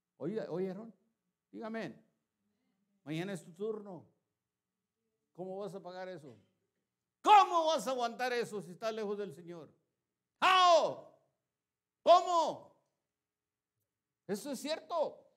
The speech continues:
Verso doce, yo me lo termino. "Y habiendo considerado esto, llegó a casa de María, la madre de Juan, el que tenía por sobrenombre Marcos,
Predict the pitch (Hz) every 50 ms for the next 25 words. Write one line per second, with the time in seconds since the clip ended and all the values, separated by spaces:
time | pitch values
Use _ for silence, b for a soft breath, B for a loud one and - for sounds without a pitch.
0 | _ _ _ _ _ _ _ _ - 202 247 233 240 240 214 226 285 294 202 202
1 | 240 247 233 214 - - - _ _ _ _ _ _ _ _ _ 190 226 254 262
2 | 254 226 220 226 214 220 220 202 170 135 113 87 - _ _ _ _ _ _ _
3 | _ _ _ _ _ _ _ _ _ _ _ _ _ _ _ _ _ _ _ _
4 | - 175 190 220 247 254 262 262 262 262 240 160 208 240 233 233 226 220 247 254
5 | 254 254 254 254 254 269 269 247 - 214 226 226 220 220 220 214 180 - - _
6 | _ _ - 123 165 180 180 196 226 247 247 247 240 226 233 - 160 170 156 160
7 | 226 240 220 190 220 208 196 185 180 175 156 - _ _ _ _ _ _ _ _
8 | _ _ _ _ _ _ _ _ _ _ _ 160 190 196 185 185 190 240 269 262
9 | 240 220 214 208 202 196 196 208 226 240 240 240 240 226 214 208 175 151 233 254
10 | 226 190 190 208 220 214 - - 190 185 160 196 185 185 185 190 226 247 247 208
11 | 214 202 - 202 202 190 190 202 214 233 226 220 220 214 233 254 262 - - 208
12 | 214 214 202 165 -